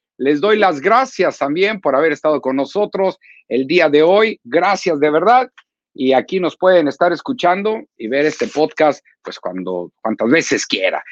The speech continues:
Les recuerdo que esta, este podcast fue traído a ustedes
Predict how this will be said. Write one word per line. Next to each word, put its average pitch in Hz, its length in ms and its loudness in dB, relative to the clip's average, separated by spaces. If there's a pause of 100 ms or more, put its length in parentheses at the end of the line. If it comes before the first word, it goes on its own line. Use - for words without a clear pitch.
(140)
Les 110 160 4
recuerdo 185 500 4
que 180 200 2
esta, 151 600 2 (240)
este 175 300 -2
podcast 202 480 -2
fue 185 140 -4
traído 180 320 0
a - 20 -2
ustedes 202 580 -2